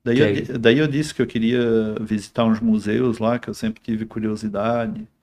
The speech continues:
Speaker 1: que eu
Speaker 2: Sim.
Speaker 1: tava indo como turista, que eu só ia ficar uma semana lá e coisa e tal.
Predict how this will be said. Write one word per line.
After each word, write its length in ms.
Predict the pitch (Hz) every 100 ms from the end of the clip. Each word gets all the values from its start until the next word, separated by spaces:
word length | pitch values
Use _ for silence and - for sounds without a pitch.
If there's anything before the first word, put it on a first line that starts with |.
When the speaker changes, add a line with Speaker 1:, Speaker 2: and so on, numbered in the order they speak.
| _ _
Speaker 1:
que 100 | -
eu 40 | 110
Speaker 2:
Sim. 40 |
Speaker 1:
tava 220 | 110 107
indo 160 | 107 110
como 240 | 110 110 110
turista, 500 | - 110 120 - 98
que 100 | 110
eu 40 |
só 160 | - 110
ia 120 | 113
ficar 300 | - - 113
uma 220 | 110 107
semana 600 | - 107 104 107 117 107
lá 300 | 101 117 110
e 40 | 107
coisa 280 | - 107
e 40 | -
tal. 260 | 117 120